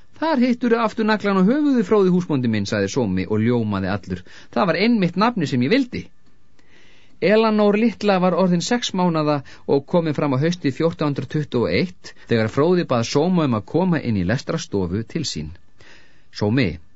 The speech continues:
veistu að það er afmæli Bilbós á fimmtudag?" sagði hann, "og nú slær hann met gamla Tóka því að hann verður hundrað þrjátíu og eins." "Já, hann verður það," sagði Sómi, "hann er alveg einstakur í sinni röð."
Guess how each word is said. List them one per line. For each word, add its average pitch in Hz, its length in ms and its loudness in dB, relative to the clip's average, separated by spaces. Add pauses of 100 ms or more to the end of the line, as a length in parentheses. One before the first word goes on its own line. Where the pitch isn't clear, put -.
(300)
veistu 120 300 -2
að 101 80 -2
það 104 80 -2
er 73 140 -4
afmæli 123 420 0
Bilbós 123 400 -4
á - 80 -8
fimmtudag?" 135 480 -4
sagði 85 280 -6
hann, 78 140 -8 (440)
"og 98 80 0
nú 131 100 2
slær 127 400 -2
hann 110 80 0
met 135 260 0
gamla 131 280 -2
Tóka 131 420 -2 (240)
því 104 140 0
að 101 80 0
hann 104 100 0
verður 98 300 -4
hundrað 175 340 -4
þrjátíu 143 480 -4
og - 60 -6
eins." - 400 -6 (420)
"Já, 98 80 -6 (240)
hann 127 160 -2
verður 120 320 -4
það," 190 240 -6
sagði 110 380 -6
Sómi, 117 260 -4 (480)
"hann 165 120 0
er 123 120 0
alveg 117 240 0
einstakur 175 480 0
í 123 80 -2
sinni 139 240 0
röð." 190 320 -2